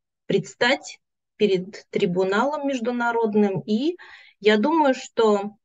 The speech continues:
э, судьба вот всего этого пространства, она, э, в наших руках, и мы будем решать, как, э, мы будем жить после того, как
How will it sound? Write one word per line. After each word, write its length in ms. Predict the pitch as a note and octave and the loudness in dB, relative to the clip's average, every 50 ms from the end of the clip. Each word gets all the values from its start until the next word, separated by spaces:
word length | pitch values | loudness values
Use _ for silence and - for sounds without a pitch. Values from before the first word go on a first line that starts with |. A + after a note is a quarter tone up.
| _ _ _ _ _ _ _ _ _ - - _ _ _ _ - | _ _ _ _ _ _ _ _ _ -20 -20 _ _ _ _ -4
э, 300 | F3+ G3 F3+ F#3 F3+ F3 | -4 -2 -2 -2 -4 -6
судьба 600 | - - - G#3 F#3 F#3 F#3+ F#3 B3 D4 F4+ G#4 - _ _ _ _ _ _ _ _ _ _ _ _ - | -4 -2 -2 -2 -2 -2 0 4 4 6 4 4 0 _ _ _ _ _ _ _ _ _ _ _ _ -2
вот 220 | G3 G3 F#3+ - | -2 -2 -2 -6
всего 340 | - - - A3 G3+ G#3 G3+ | -6 -2 0 4 4 6 4
этого 280 | G3 F#3 F#3 F3+ F3+ F3 | 4 4 2 0 0 0
пространства, 1120 | - G3 F#3+ F#3 - - - B3+ C4+ D#4+ F#4 F4+ - - - F3+ F3 E3+ D#3+ D#3 - - _ _ _ _ _ _ _ _ _ _ | 0 0 0 -2 -2 -2 0 0 2 0 0 -4 -10 -14 -14 -10 -8 -8 -8 -8 -10 -14 _ _ _ _ _ _ _ _ _ _
она, 640 | - E3+ F3 F#3+ G3+ A3 B3+ C#4+ D4 D4 C#4+ C4 B3 | -4 -2 0 2 4 4 2 2 2 0 0 -2 -2
э, 220 | - G3+ G3 F#3+ F#3 | -2 -4 -4 -4 -4
в 120 | F3+ F#3+ | -2 0
наших 440 | G#3+ G#3+ G#3+ G#3+ - - G#3 - - | 2 2 2 0 -2 -8 -10 -8 -6
руках, 460 | G#3 G3+ - - C#4+ D4 D#4 - - | -8 -6 0 2 4 4 4 2 2
и 40 | A3+ | 2
мы 240 | A3 A3 A#3 B3 A3+ | 2 2 0 0 -2
будем 380 | G#3+ A#3+ B3+ A3 A3 A3+ A3 G#3+ | -2 0 0 0 0 2 2 2
решать, 760 | G3+ G3+ - - - F3+ F3 E3+ E3 D#3+ - - - - - _ _ _ _ _ _ _ _ _ _ _ _ _ _ _ _ _ _ - | 2 2 0 0 0 0 0 -2 -2 -6 -10 -16 -20 -20 -20 _ _ _ _ _ _ _ _ _ _ _ _ _ _ _ _ _ _ 0
как, 420 | - A3 A#3 B3+ B3 - - _ _ _ _ _ | 2 2 2 2 0 -4 -16 _ _ _ _ _
э, 220 | - G3+ F3+ F3+ F3+ | 0 0 2 2 2
мы 200 | F3 F#3+ G3+ G3 | 2 2 2 2
будем 340 | F3 G3 G3 E3 F3+ F#3 F#3 | 2 0 0 0 -2 -2 -2
жить 460 | D#3+ E3+ A3+ C4+ D4 - - - _ _ _ | -2 -4 -4 -4 -6 -8 -14 -20 _ _ _
после 760 | - A3+ A3 A3 A3 - - - F3+ E3 E3 D#3+ E3+ - - _ _ | 4 4 4 4 2 -4 -6 -4 -2 -2 -2 -4 -6 -8 -14 _ _
того, 420 | - F#3+ F#3 F3+ G3+ C4 D4 D#4 D4+ | -2 -2 0 2 4 4 4 2 2
как 380 | - - F3 E3+ - - - | -2 -8 -10 -10 -10 -14 -20